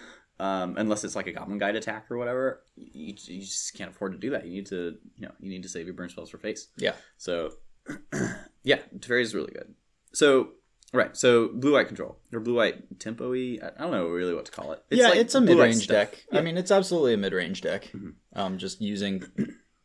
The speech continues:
Speaker 2: tempo
Speaker 1: Yeah.
Speaker 2: and, like, c-, cards that kinda cost less mana than they should to the, to its advantage.
Speaker 1: Yeah, so, right, so there's, like, and some people are going a little more aggressive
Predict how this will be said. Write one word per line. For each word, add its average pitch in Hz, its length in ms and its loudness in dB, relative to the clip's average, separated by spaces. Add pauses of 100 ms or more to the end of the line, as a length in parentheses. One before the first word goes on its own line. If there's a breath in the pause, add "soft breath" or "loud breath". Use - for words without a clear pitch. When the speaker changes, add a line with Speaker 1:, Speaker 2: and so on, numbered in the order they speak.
(200)
Speaker 2:
tempo 104 640 0
Speaker 1:
Yeah. 98 160 -4
Speaker 2:
and, 98 200 -4
like, 92 260 -2 (420)
c-, - 60 -16 (140)
cards - 320 -6
that - 120 0
kinda 98 200 -6
cost - 360 -6
less 95 160 -2
mana 95 280 -4
than 92 180 -6
they 85 120 -4
should 87 460 -6
to - 140 -6
the, 85 120 -4
to - 180 -6
its 87 140 -4
advantage. 71 640 -8
Speaker 1:
Yeah, 110 280 -4
so, 123 440 4
right, 117 240 4
so 135 140 2
there's, 139 380 2 (160)
like, 123 280 0
and 147 160 2
some 185 100 0
people 185 180 2
are 156 60 2
going 135 180 2
a 120 40 2
little 117 340 4
more 107 400 4
aggressive 104 600 -2